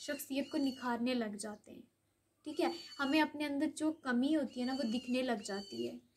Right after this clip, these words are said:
तो हम उस चीज़ को इम्प्रूव करते हैं, ठीक है। ये मतलब सेल्फ लव जो है ना, सेल्फ लव बहुत ही इम्पोर्टेंट चीज़ है, बहुत ही इम्पोर्टेंट चीज़ है। कभी आप लोग जितने भी हो ना, कभी आप लोग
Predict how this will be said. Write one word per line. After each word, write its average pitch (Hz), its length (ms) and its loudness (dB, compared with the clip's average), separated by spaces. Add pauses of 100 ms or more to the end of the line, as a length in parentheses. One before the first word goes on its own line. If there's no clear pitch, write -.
(300)
तो 262 60 -8
हम 294 140 2
उस 311 320 -4
चीज़ 277 200 -6
को 349 100 0
इम्प्रूव 277 580 2
करते 202 400 -10
हैं, 226 140 -10 (440)
ठीक 285 160 -4
है। 330 140 4 (380)
ये 339 160 6 (380)
मतलब 339 220 -4
सेल्फ 339 500 2
लव 269 260 2
जो 277 140 -2
है 240 140 0
ना, 262 180 0 (240)
सेल्फ 285 340 0
लव 262 260 2 (360)
बहुत 277 480 2
ही 294 120 4
इम्पोर्टेंट 240 680 0
चीज़ 233 420 -2
है, 208 220 -6 (300)
बहुत 285 340 0
ही 285 40 -2
इम्पोर्टेंट 233 540 0
चीज़ 240 180 -2
है। 254 60 0
कभी 302 540 4 (200)
आप 262 260 6
लोग 311 140 4
जितने 269 320 -2
भी 277 100 0
हो 240 100 4
ना, 247 120 2
कभी 262 320 2
आप 285 260 2
लोग 285 240 2